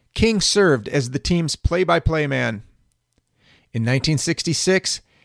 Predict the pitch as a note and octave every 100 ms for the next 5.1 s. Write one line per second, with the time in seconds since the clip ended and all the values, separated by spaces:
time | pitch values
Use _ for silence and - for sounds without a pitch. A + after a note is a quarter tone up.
0 | _ - F3+ F#3 D#3 A#2+ E3+ F3+ F3+ E3
1 | F3+ C#3+ - F3+ F#3+ F#3 G#3 F#3+ F#3+ F#3+
2 | - - G#3 F#3+ C3 A#2 - - - -
3 | G#2+ - - F3 E3 F#3 - F#3+ E3+ C3
4 | A#2+ A2+ - A#2 A#2+ B2+ C3 B2 A2+ G#2+
5 | -